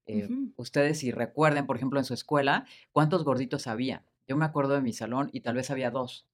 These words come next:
Speaker 2: Sí, o uno, ¿no? Que era
Speaker 1: Ajá,
Speaker 2: el gordito.
Speaker 1: el gordito, pero
Speaker 2: Exacto.
Speaker 1: ahora resulta que ocho de cada diez niños tienen sobrepeso, ¿no? Y además ya, ya lo estamos como normalizando, o-,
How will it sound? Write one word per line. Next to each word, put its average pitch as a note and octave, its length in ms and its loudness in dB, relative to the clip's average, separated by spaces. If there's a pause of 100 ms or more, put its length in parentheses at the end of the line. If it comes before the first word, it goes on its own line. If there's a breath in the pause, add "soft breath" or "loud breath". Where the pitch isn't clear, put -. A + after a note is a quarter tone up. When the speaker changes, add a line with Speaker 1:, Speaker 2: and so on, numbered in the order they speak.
(140)
Speaker 2:
Sí, C4 300 -8
o F#3+ 100 -2
uno, A3 340 -4
¿no? A#3+ 200 -8
Que A3+ 80 4
era A#3+ 160 8
Speaker 1:
Ajá, C#3 100 10
Speaker 2:
el C#4+ 260 4
gordito. F#3+ 180 8
Speaker 1:
el F#3 100 6
gordito, C3+ 600 2
pero C#3 220 8
Speaker 2:
Exacto. F3 260 2
Speaker 1:
ahora E3+ 500 6 (260)
resulta C#3+ 560 0
que C#3 240 -2
ocho F3 380 2
de D3 140 2
cada D3+ 180 4
diez D#3 240 2
niños G3 460 -2
tienen D3 200 2
sobrepeso, G#2 600 -6
¿no? F#3+ 260 -8 (540)
Y D3+ 220 4
además D3+ 360 4
ya, C4+ 160 0
ya E3+ 140 6
lo G#3 60 4
estamos G3+ 380 0
como C#3+ 240 0
normalizando, A#2 880 -2 (100)
o-, A#2+ 120 -6